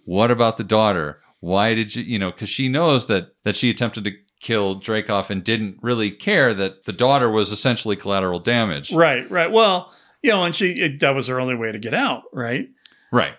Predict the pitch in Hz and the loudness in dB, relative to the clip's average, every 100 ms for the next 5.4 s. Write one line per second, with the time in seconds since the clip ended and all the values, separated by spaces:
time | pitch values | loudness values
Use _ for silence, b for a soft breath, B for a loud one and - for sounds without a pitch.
0 | - 156 160 160 - - 165 - 180 214 | 0 2 4 2 -2 -2 -4 0 2 2
1 | 160 156 147 131 147 143 143 135 147 131 | 2 2 2 2 0 0 0 -2 -2 -2
2 | 123 - 123 139 151 151 139 151 139 143 | -4 -2 -2 -2 -2 -4 -2 -2 2 2
3 | 143 143 139 143 135 135 135 - b b | 2 -2 -2 0 2 0 -2 -6 b b
4 | b 120 - 139 143 143 131 131 135 135 | b -8 0 2 4 2 -2 0 2 2
5 | 131 131 - 151 | 0 -2 -4 -10